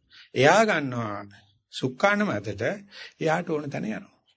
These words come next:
භාවනා කරන හෝ කිසිම කෙනෙකුට ඊගා චිත්තක්ෂණය මම මොකද්ද කරන්න කියන එක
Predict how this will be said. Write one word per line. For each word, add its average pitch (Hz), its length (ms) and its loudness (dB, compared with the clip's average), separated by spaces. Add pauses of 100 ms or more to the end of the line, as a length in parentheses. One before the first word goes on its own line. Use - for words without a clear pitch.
(800)
භාවනා 131 520 2
කරන 151 300 0
හෝ 175 260 4 (400)
කිසිම 233 520 6
කෙනෙකුට 156 540 4 (280)
ඊගා 147 420 6
චිත්තක්ෂණය 190 600 0
මම 175 180 4
මොකද්ද 165 300 0
කරන්න 170 340 0
කියන 160 200 -2
එක 160 120 -4